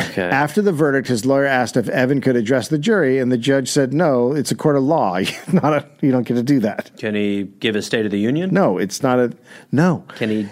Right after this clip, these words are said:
Speaker 2: He just got – he got what happens. He,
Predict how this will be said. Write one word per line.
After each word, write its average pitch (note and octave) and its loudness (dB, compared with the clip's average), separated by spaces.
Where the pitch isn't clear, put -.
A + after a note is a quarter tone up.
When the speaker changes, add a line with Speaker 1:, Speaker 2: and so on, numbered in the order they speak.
Speaker 2:
He C#3+ 0
just D#3+ -2
got – C3 0
he B2 2
got B2 0
what A#2+ 0
happens. A2 0
He, F#2 0